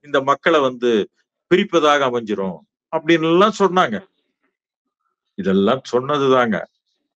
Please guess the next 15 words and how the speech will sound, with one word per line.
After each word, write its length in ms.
அப்போ 640
இவங்க 320
சொல்றது 760
எதுவுமே 720
வந்து 760
உண்மை 420
இல்லைங்க. 280
அப்படியெல்லாம் 520
நடக்கவும் 540
நடக்காதுங்க. 600
சரிங்களா? 360
இவங்க 420
வந்து 300
review 400
petition 520